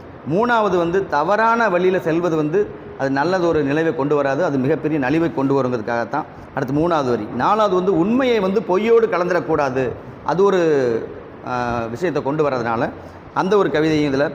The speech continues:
பொய்யில் பொய்யோடு கூடுதற்கு ஆகுதல் அப்படிங்கிற ஒரு வரியும் இதுல கொண்டு வந்திருக்காங்க. கடைசியா சொல்லப்பட்டது தவறு என்பதில் ஐயம் இல்லை, அந்த தவிர்த்து கொண்டு வருவது சிறப்பு அப்படிங்கிறத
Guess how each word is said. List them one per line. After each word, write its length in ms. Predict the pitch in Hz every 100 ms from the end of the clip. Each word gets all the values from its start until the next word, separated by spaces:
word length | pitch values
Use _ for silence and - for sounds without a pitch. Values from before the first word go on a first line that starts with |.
| -
பொய்யில் 400 | 170 202 262 -
பொய்யோடு 440 | 185 190 208 196
கூடுதற்கு 400 | 170 170 165 135
ஆகுதல் 420 | 143 135 135 135 117
அப்படிங்கிற 280 | 127 123
ஒரு 120 | 120 113
வரியும் 300 | 123 143 127
இதுல 140 | 117
கொண்டு 160 | 110 117
வந்திருக்காங்க. 380 | 104 95 90 95 - - -
கடைசியா 280 | 143 180 196 165
சொல்லப்பட்டது 640 | 160 139 127 131 127 143 - - - -
தவறு 360 | 147 202 247
என்பதில் 540 | 214 180 165 156 170 - - -
ஐயம் 340 | 127 156 170
இல்லை, 320 | 143 123 123 101 85 - - - - - - - - - - - - -
அந்த 220 | 113 123
தவிர்த்து 440 | 120 135 214 214 196
கொண்டு 220 | 185 175
வருவது 340 | 160 156 160
சிறப்பு 400 | 185 139 131 139
அப்படிங்கிறத 600 | 113 123 117 135 156 117